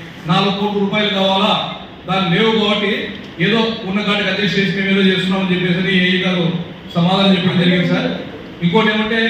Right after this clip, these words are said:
గతంలో నాకు తెలియదు సార్, నేను ఈసారి కౌన్సిలింగ్ ఉన్నప్పుడు కూడా చాలా మంది నేను విన్నా,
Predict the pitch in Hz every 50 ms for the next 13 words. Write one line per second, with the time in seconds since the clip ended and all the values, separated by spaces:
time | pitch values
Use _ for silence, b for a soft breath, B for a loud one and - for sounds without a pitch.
0 | - - 180 - 233 226 220 226 226 220 202 180 - - - 160 190 196 - 196
1 | 196 220 233 220 220 214 208 202 185 175 175 175 185 196 202 196 202 180 190 190
2 | - 196 196 220 214 196 190 196 202 202 185 - - 196 196 202 165 - 196 202
3 | 202 196 175 175 170 175 180 185 185 180 190 180 170 165 170 170 165 165 160 160
4 | - - - - - 180 190